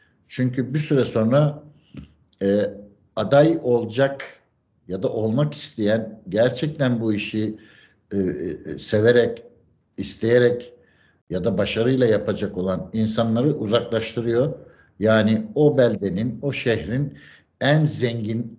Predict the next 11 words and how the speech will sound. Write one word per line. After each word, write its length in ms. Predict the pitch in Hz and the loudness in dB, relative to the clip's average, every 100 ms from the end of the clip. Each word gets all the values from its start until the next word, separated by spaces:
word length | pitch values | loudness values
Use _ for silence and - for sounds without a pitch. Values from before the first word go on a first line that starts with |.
| - | -8
olanının, 640 | 104 98 92 87 98 101 - | -4 -2 -2 -4 -4 -6 -8
yani 260 | 82 85 | -8 -6
siyaseti 920 | 80 - 101 101 - 101 127 135 - - - - | -8 -2 0 0 -2 -4 0 0 -2 -12 -12 0
en 160 | 156 165 | 2 4
iyi 140 | 147 | 2
finansme-, 760 | - 117 113 110 117 127 - - - | 0 -4 -4 -4 -2 -2 -2 -12 -8
finanse 580 | 117 117 113 113 139 107 | -4 -2 -2 0 0 0
edecek 440 | 98 92 95 - | -4 -4 -6 -4
olanının 600 | 117 113 104 135 151 - - - - | -2 0 2 4 2 0 -12 -12 0
ağzından 600 | 117 117 113 120 139 139 | 4 4 2 -2 -2 -4
çıkacak 600 | - - 117 120 - | -8 -6 -4 -2 -2